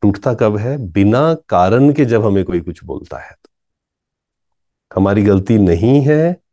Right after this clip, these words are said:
फिर भी सबके सामने हमारे को गलत कहा जा रहा है।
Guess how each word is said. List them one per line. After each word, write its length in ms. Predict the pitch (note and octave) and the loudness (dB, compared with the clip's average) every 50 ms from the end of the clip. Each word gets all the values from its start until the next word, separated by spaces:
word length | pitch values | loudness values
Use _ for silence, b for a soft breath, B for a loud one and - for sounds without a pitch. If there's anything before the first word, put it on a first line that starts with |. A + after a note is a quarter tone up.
| _ _ _ _ _ _ _ _ _ _ | _ _ _ _ _ _ _ _ _ _
फिर 300 | _ - - B2 A#2+ B2+ | _ -4 0 2 2 2
भी 240 | A#2+ A#2+ C#3+ E3 E3+ | 2 2 2 2 2
सबके 400 | E3 - A2 G2+ G#2 - D#3 D3 | 2 0 -2 -2 -2 -2 -2 -2
सामने 680 | D3 - - A2 F#2+ G2 G#2 G#2+ G#2+ G#2 F#2 D#2 C2+ - | -2 -2 -4 -2 0 0 2 2 2 0 0 -2 -6 -8
हमारे 380 | - F#2 G2 F#2 F#2 F#2+ G2+ G#2+ | -6 -4 -4 -4 -2 -2 -4 -4
को 260 | G#2+ - - B2 B2+ | -4 -4 -4 -4 -2
गलत 320 | A#2 F#2 F2 F#2+ G2+ G2+ - | -2 -2 -2 -4 -4 -6 -4
कहा 340 | - E2+ F2 E2 F#2 G2 | -4 -4 -2 -2 -2 -2
जा 240 | F#2+ F2 E2+ D#2 C#2+ | -2 -2 -4 -6 -6
रहा 180 | C#2+ C#2+ - - | -8 -10 -14 -16
है। 80 | D#2 | -20